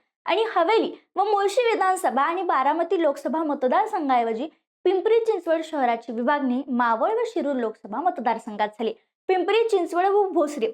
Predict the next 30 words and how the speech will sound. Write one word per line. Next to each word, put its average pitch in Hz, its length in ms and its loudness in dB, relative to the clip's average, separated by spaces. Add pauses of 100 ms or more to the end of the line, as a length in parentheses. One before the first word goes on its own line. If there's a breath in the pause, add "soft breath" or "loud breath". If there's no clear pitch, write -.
(220)
असे 403 180 0
तीन 339 200 0
विधानसभा 254 520 -2
मतदारसंघ 220 720 -8
अस्तित्वात 262 540 -4
आले. 220 160 0 (360 soft breath)
मग 320 160 0
दोन 392 180 4
हजार 403 220 2
नऊ 381 140 2
मध्ये 381 180 2
झालेल्या 339 380 2
विधानसभा 285 500 0
निवडणुकीत 254 540 -2 (120)
काँग्रेस 240 340 0
व 240 40 0
राष्ट्रवादी 269 580 0 (240 loud breath)
आणि 381 100 -2
भारतीय 392 380 2
जनता 403 280 0
पक्ष 349 280 -2
व 403 160 0
शिवसेनेची 294 640 -2
युती 240 240 -4
व 233 40 0
आघाडी 302 380 2
होती. 220 220 -2 (340)
आघाडीच्या 226 420 -2
जागा 220 320 0
वाटपात 277 340 0